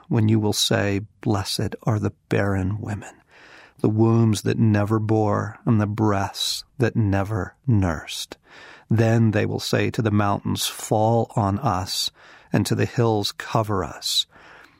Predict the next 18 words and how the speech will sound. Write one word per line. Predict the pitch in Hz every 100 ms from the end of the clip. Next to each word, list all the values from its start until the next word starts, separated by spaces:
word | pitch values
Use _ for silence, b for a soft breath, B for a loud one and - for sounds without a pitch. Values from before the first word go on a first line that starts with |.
| B
For | - 107
if | 107 120
men | 110 117 123
do | 117 113
these | 113 107 113 -
things | 113 104 101 107 -
when | 104
the | 90
tree | - - - 113 110
is | 107 -
green, | - 107 101 95 82 76 - b b b b
what | 120 117
will | 131 101
happen | - 85 - 110 - _ _ _
when | 120 104
it | 101
is | - -
dry?" | - - - - -